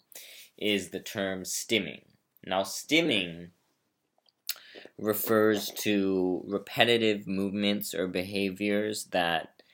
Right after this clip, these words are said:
neurodivergent or neurodistinct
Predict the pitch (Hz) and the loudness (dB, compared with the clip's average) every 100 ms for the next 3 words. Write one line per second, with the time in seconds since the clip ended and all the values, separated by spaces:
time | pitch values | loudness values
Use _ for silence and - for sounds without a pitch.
0 | _ _ _ 98 101 101 101 98 95 90 | _ _ _ -2 2 4 4 6 4 2
1 | 92 92 92 90 - 87 90 90 95 92 | 0 0 -2 -4 -4 -4 -2 -2 0 0
2 | 90 95 - - 92 87 - - | -2 -6 -8 -2 -2 -2 -8 -14